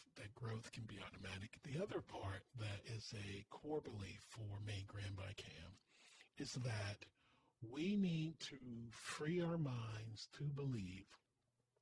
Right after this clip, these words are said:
that anyone can become a millionaire if you know how to create an amazing hypnotic offer, generate leads for your offer, and bring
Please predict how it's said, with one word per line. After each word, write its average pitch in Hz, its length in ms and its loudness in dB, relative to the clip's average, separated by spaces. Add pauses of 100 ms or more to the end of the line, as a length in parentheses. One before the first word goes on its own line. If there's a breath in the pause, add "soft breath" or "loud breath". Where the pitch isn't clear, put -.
(300)
that 123 240 0 (100)
anyone 139 760 2
can 123 140 -6
become 120 520 -8
a 107 300 -2
millionaire 156 640 6 (640 loud breath)
if 147 280 0
you 139 280 2
know 131 200 -8
how 123 380 -2
to - 140 -10
create 113 580 -2
an 110 140 -2 (260)
amazing 143 720 2
hypnotic 127 640 -2
offer, 107 540 -4 (560 loud breath)
generate 139 640 4 (180)
leads 151 440 -4
for 135 260 2
your 123 280 2 (100)
offer, 104 560 -8 (500 soft breath)
and 113 220 -4
bring 127 220 -8